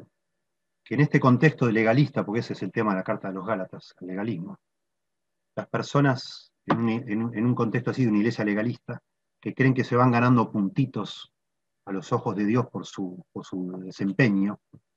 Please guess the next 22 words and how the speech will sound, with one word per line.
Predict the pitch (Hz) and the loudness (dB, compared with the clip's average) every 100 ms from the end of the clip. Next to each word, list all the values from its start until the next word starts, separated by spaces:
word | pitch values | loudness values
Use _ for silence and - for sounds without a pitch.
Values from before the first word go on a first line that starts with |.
| _ _ | _ _
se | 110 | -6
están | - 147 | 0 2
comparando | 139 127 143 143 | 4 6 6 6
unos | 110 101 101 | 4 0 -4
a | |
otros. | 92 - _ - - _ _ _ _ _ _ _ _ _ - | -8 -10 _ -20 -20 _ _ _ _ _ _ _ _ _ -12
Y | 101 101 104 104 92 | -6 -4 -2 -4 -6
se | 117 | -4
están | - 135 | 2 4
mirando, | 123 139 139 107 | 6 8 6 6
"Ah, | 107 | 2
mirá | 117 143 | 4 4
lo | 135 | 4
que | 123 | 0
hace | 147 | 0
este, | 131 110 | -2 0
mirá | 120 | 0
lo | 127 | 0
que | 120 | 0
hace | - | -4
el | 113 | -4
otro. | 131 - | -4 -6